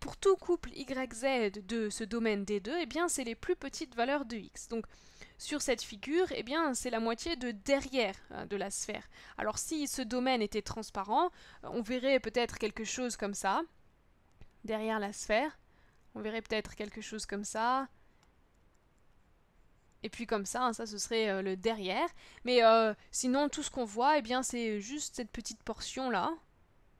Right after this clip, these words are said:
Cette petite portion, hein, ça, ça correspond à, à ce qu'on voit de la moitié de la sphère la plus éloignée de nous. Et puis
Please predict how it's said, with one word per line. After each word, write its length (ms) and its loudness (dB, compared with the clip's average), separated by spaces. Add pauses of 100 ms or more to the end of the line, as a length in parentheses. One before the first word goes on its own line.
(480)
Cette 180 -8
petite 320 -10
portion, 500 -2
hein, 140 4
ça, 380 0
ça 140 -4
correspond 640 0 (300)
à, 580 4
à 60 4
ce 100 0
qu'on 160 0
voit 420 4
de 240 4
la 160 4
moitié 400 4
de 100 0
la 120 2
sphère 300 -2
la 100 4
plus 320 -4
éloignée 460 4
de 160 -2
nous. 140 -8 (600)
Et 120 -2
puis 400 4